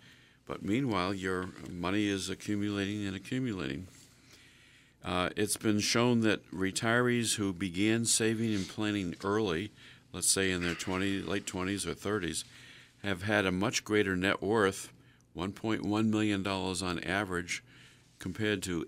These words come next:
eight hundred and sixty-eight thousand dollars for those who waited until their forties. So saving at age is, um, really important. If you start really late in life, it's gonna be less and less and less.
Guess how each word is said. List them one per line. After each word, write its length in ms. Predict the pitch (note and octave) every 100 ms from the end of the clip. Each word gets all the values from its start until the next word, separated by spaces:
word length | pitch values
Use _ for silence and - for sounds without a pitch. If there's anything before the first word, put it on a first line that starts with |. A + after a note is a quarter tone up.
| -
eight 160 | G#2+
hundred 300 | G#2+ G2+ F#2+
and 80 | F2
sixty-eight 680 | - A#2+ - - F#2 B2 -
thousand 380 | F2 E2+ E2+ E2
dollars 340 | E2 E2 F2
for 120 | -
those 280 | E2+ F#2 F2+
who 100 | F#2
waited 300 | E2+ F2 F2+
until 280 | E2 - E2+
their 100 | D#2
forties. 600 | - A#2 A2+ D#2+ - - - - - - - - -
So 200 | - G#2
saving 480 | F#2 - C3+ C3 B2
at 140 | G#2+ -
age 500 | A2 A2 A2+ - - -
is, 440 | F#2 F2+ F2 - - - - - - - -
um, 500 | E2+ F2 E2 D#2+ -
really 340 | E2+ G2 A2+ G#2
important. 440 | F2 F#2+ F#2 -
If 140 | C#2+ -
you 60 |
start 320 | E2+ G#2 F2+
really 300 | E2 G#2+ A2+
late 240 | G#2 G#2 D#2
in 60 |
life, 240 | G2 G2 G2
it's 140 | E2+
gonna 180 | - F2+
be 140 | E2
less 340 | E2 F2+ F#2 -
and 120 | F2
less 240 | F2 -
and 160 | F2+ E2+
less. 240 | D#2+ D2